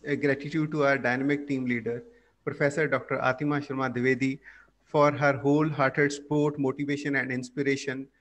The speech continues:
that we are, uh, enabled to organize such an event. Thank you very much, ma'am,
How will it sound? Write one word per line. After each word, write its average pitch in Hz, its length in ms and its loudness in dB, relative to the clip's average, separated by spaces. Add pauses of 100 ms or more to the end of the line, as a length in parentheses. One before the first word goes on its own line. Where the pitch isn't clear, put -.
(260)
that 135 280 -2
we 135 120 0
are, 139 160 0 (160)
uh, 123 280 -2
enabled 151 500 0
to 139 300 0
organize 123 480 -4
such 117 240 -6
an 117 100 -8
event. 101 280 -14 (680)
Thank 131 220 -4
you 165 60 -2
very 147 200 6
much, 139 260 -2
ma'am, 120 420 -2